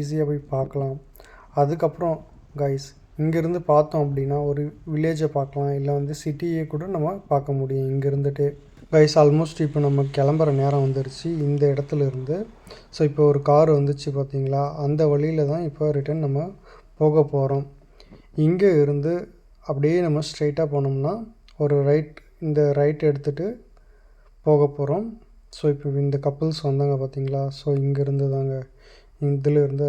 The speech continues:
ரைட் எடுத்துட்டு ஸ்ட்ரைட்டா போனோம் அப்படின்னா, நம்ம கொஞ்சம் முன்னாடி வந்து லெஃப்ட் வரோங்க. அங்க ஒரு போலீஸ் வண்டி நிக்க வச்சிருக்காங்க பார்த்தீங்களா? அதுக்கு முன்னாடி தாங்க அந்த லெஃப்ட்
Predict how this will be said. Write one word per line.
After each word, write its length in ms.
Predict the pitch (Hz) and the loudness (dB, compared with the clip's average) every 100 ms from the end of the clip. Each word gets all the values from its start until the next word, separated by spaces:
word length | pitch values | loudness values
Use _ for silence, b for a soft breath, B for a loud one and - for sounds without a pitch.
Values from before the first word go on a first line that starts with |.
| 139 | 0
ரைட் 220 | 143 143 170 156 147 143 139 | -2 -4 -10 -6 -4 -2 -2
எடுத்துட்டு 360 | 139 147 147 160 | -4 -6 -6 -8
ஸ்ட்ரைட்டா 440 | - 143 143 143 156 139 | -4 0 0 2 0 0
போனோம் 280 | 135 143 143 | 0 2 0
அப்படின்னா, 380 | 131 135 131 147 214 - B B B B _ _ - 143 | 0 -4 -4 -6 -6 -12 B B B B _ _ -6 0
நம்ம 220 | 143 139 185 220 - _ _ _ - - - - - _ - - 156 | 2 0 -2 -8 -20 _ _ _ -20 -20 -20 -20 -20 _ -20 -6 0
கொஞ்சம் 420 | 151 151 160 147 | 2 2 0 2
முன்னாடி 320 | 147 151 156 143 | 2 2 2 2
வந்து 160 | 139 165 143 | 0 0 0
லெஃப்ட் 280 | 143 - 147 139 | -2 0 0 2
வரோங்க. 300 | 135 131 131 135 - _ B B B 151 | 0 -2 -6 -8 -14 _ B B B 0
அங்க 120 | 147 143 | 4 4
ஒரு 100 | 143 151 | 2 0
போலீஸ் 280 | 160 170 - 143 | 0 0 -2 -2
வண்டி 220 | 143 156 143 | 0 0 -2
நிக்க 120 | 139 147 | 0 -2
வச்சிருக்காங்க 460 | 143 143 135 135 131 | -2 -4 -4 -6 -4
பார்த்தீங்களா? 420 | 131 - 135 135 139 131 - _ B B B - | -6 -6 -6 -2 -4 -6 -12 _ B B B 0
அதுக்கு 240 | 147 160 160 | 0 0 0
முன்னாடி 260 | 151 156 151 143 | 2 2 2 0
தாங்க 180 | 147 196 220 226 | -2 -4 -8 -4
அந்த 160 | 147 170 208 - _ - b b b - - 147 | -2 -2 -4 -16 _ -20 b b b -20 -6 -2
லெஃப்ட் 260 | 139 139 | -2 -2